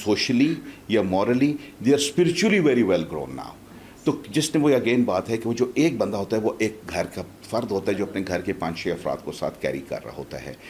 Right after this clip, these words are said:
तो ये एक, अ, लहर है जो कि automatically अल्लाह की तरफ से, जब अच्छाई की तरफ आप चलते हैं, तो खुद ब खुद अच्छाई उसके साथ आके जुड़ती है। तो इसलिए we are very hopeful कि इंशाल्लाह हमारी youth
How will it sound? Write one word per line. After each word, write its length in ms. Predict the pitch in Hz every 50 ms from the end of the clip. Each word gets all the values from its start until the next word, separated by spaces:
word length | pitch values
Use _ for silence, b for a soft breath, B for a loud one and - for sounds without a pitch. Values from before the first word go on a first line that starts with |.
| B B B B B
तो 100 | - 160
ये 520 | 143 110 120 147 165 165 165 160 139 131 - - -
एक, 260 | 135 135 131 135 -
अ, 420 | 131 127 123 123 123 123 117 - 107
लहर 280 | 98 107 113 127 131
है 280 | 120 107 110 113 120 - B B B B -
जो 100 | 107 120
कि 120 | 120 - -
automatically 760 | - 98 - - 85 80 80 82 - 87 - - 110 107 104
अल्लाह 200 | 90 92 101 98
की 120 | - 98
तरफ 280 | - - 90 - 98 -
से, 200 | - - 101 90
जब 200 | 90 92 92 87
अच्छाई 300 | 87 - - - 90 117
की 140 | 113 117 120
तरफ 280 | - 98 95 98 -
आप 120 | 87 82 -
चलते 280 | - 78 76 - -
हैं, 100 | 95 87
तो 80 | 92 92
खुद 220 | - - - 92
ब 120 | 92 - 85
खुद 200 | - 135 - 120
अच्छाई 300 | 92 - - 76 73 76
उसके 180 | 73 - -
साथ 160 | 71 76 69
आके 140 | 67 64 73
जुड़ती 340 | 69 65 60 - - - 57
है। 120 | - - - 165 - B B B B B
तो 60 | - 180
इसलिए 220 | - - 151 139
we 200 | 127 117 127 101
are 80 | 95 90
very 160 | 87 85 80
hopeful 360 | 73 - - - - - -
कि 60 | -
इंशाल्लाह 320 | 73 78 - 87 80 82 80
हमारी 220 | 78 80 85 80
youth 360 | 76 82 101 131 131 - -